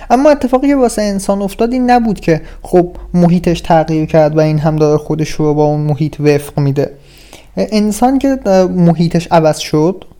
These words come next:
انسان شکارچی گردآورندهٔ اون زمان که محیطش عوض شد، اتفاقی که براش افتاد این بود که،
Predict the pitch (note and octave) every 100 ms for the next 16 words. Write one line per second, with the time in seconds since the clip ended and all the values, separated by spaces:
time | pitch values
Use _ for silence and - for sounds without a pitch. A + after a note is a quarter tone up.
0 | _ _ _ - - E3 D3+ D3+ C#3+ C#3
1 | D3+ C#3+ D3 C#3+ D3+ C#3+ C#3+ C#3 C#3+ C#3
2 | C#3 C3+ C#3 C#3+ G3+ E3+ C#3+ C#3 B2 -
3 | - - - - - - D3 D3+ D3+ D#3+
4 | D#3 D3 E3 D3+ D3 - E3 G3 - E3+
5 | F3+ F3+ G#3 A3+ A#3+ G3+ F3+ F3 - F#3+
6 | G#3+ A3 A3 -